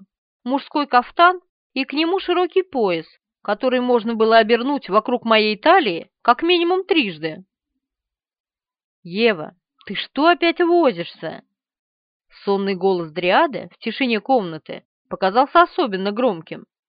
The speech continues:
"Всю ночь спать не давала, и утром тоже". "Провожатые прибыли", вздохнула я, завязывая пояс штанов и надевая почти новые запасные сапоги, лежавшие в бездонной авоське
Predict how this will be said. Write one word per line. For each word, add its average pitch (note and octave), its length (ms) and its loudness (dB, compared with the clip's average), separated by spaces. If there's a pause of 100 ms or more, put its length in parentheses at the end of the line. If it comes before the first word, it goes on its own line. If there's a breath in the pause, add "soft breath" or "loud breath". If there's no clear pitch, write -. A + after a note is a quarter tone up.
(680)
"Всю - 340 0
ночь F4+ 400 0
спать B3 320 0
не A#3 120 -2
давала, G#3+ 580 2 (100)
и A3+ 120 -2
утром E4 420 4
тоже". F#3 480 -2 (1300)
"Провожатые E4 800 4
прибыли", F3+ 680 -4 (220)
вздохнула G3 500 -2
я, G3 320 -4 (460)
завязывая G3 580 2
пояс G3 360 -2
штанов A3+ 440 -4 (460)
и C#4 100 -4
надевая C#4+ 480 2
почти - 380 -2
новые D4 380 0
запасные C4+ 480 0
сапоги, C#4+ 640 -2 (400)
лежавшие G3+ 640 2
в F3 60 -12
бездонной G3+ 640 0
авоське F#3+ 600 0